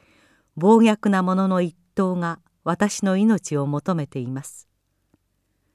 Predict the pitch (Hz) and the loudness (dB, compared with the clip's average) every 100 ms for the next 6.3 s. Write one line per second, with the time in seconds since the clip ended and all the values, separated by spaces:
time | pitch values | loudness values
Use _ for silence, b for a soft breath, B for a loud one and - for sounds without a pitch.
0 | _ _ _ _ _ _ _ _ _ _ | _ _ _ _ _ _ _ _ _ _
1 | - 233 175 139 131 143 180 214 185 139 | -2 0 0 -2 -4 -4 -4 -4 -6 -4
2 | 131 - _ 143 175 202 254 214 170 - | -6 -8 _ -4 0 4 2 0 -6 -4
3 | 143 156 196 156 131 151 175 - 165 165 | -2 0 0 -2 -2 -2 -2 -4 -6 -6
4 | 160 - 135 - _ _ _ _ _ _ | -8 -10 -12 -16 _ _ _ _ _ _
5 | _ _ _ _ _ _ _ _ _ - | _ _ _ _ _ _ _ _ _ -14
6 | - 151 | -10 -10